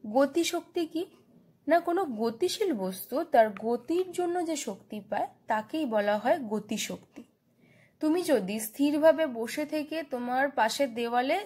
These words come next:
just হাত দাও, তখন তুমি খুব বেশি কিছু অনুভব করবে না, কিন্তু তুমি যদি দেখো দূর থেকে ছুটে এসে দেওয়ালে ধাক্কা দাও,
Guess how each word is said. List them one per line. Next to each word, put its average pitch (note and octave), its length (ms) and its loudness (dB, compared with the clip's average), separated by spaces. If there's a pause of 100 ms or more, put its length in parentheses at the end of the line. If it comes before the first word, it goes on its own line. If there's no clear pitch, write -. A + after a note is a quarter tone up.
just D#4+ 260 2
হাত A3 280 0
দাও, F3+ 340 -6 (600)
তখন D#4 320 0
তুমি E4 300 -2
খুব D4 220 -4
বেশি C#4+ 340 -2
কিছু D#4+ 240 0
অনুভব C4+ 300 2 (100)
করবে F#3 320 -4
না, F3 240 -10 (260)
কিন্তু D4 400 -2
তুমি C4 280 0
যদি D4 240 0
দেখো C4 340 4
দূর D4 460 -2
থেকে D#4 220 -4
ছুটে D4+ 460 -6
এসে D4 320 0
দেওয়ালে B3 340 2
ধাক্কা G3 380 -4
দাও, F#3+ 180 -6